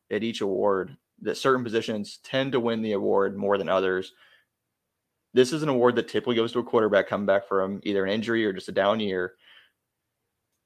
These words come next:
But another position is the defensive side of the ball, defensive ends and edge rushers. I like Chase Young at plus fourteen hundred.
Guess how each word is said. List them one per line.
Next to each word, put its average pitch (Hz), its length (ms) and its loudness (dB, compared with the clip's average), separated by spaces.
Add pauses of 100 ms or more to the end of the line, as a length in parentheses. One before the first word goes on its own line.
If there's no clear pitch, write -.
(180)
But 107 400 4
another 147 340 4
position 120 640 -2 (100)
is 104 180 -2
the 104 80 -4
defensive 113 680 -2
side 107 160 4
of 101 60 4
the 101 60 2
ball, 98 200 4
defensive 107 460 -2
ends 98 460 0 (360)
and 104 140 0
edge 107 160 2
rushers. 95 400 0 (240)
I 113 100 4
like 175 200 6
Chase 123 260 0
Young 110 160 2
at - 80 -2
plus - 220 0
fourteen 107 340 -2
hundred. 92 300 -6